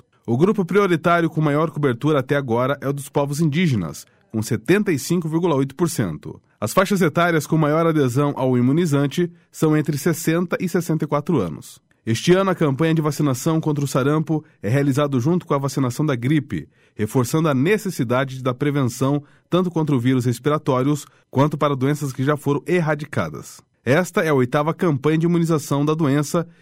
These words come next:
e busca atingir crianças de seis meses a menores de cinco anos de idade,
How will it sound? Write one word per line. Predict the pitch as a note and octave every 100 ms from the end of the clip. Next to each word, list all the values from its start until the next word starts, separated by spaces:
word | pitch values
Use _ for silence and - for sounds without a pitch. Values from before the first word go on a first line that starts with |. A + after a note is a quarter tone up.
| _ _ -
e |
busca | B2+ E3+ E3+
atingir | F3 E3 D#3 E3+
crianças | F3 D3+ G3+ E3+ - F#2+
de | G#2
seis | D#3 E3
meses | D3 D#3 E3 E3+ - - _
a | D#3+
menores | F#3+ D#3 D3+ D#3
de |
cinco | C#3+ F3+ D#3
anos | C3+ C#3
de | E3
idade, | C#3 A2 E2+ D2+